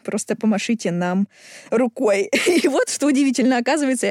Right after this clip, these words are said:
это не имело какого-то коммерческого успеха, особо тиражи падали, и все было плохо. А "Современник" вообще был топ, там печатались все, тоже иногда было убыточно. Но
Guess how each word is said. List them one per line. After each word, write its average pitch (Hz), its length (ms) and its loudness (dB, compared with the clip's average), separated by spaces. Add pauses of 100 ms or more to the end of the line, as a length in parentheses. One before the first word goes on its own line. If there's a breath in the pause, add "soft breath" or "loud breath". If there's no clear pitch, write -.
это 233 220 0
не 233 160 4
имело 220 240 4
какого-то 190 320 -6
коммерческого 196 560 -2
успеха, - 400 -2
особо 220 340 -2
тиражи 220 320 -2
падали, 240 380 0
и 226 140 -2
все - 180 -2
было 190 180 0
плохо. 185 440 -4 (380 loud breath)
А 208 100 0
"Современник" 269 540 2
вообще 190 220 -4
был 196 240 -4
топ, 359 280 -2 (100)
там 202 500 -2 (480)
печатались 190 480 -2
все, - 360 -4
тоже 214 260 0
иногда 208 260 0
было 180 180 -2
убыточно. 233 800 0 (840)
Но 269 280 0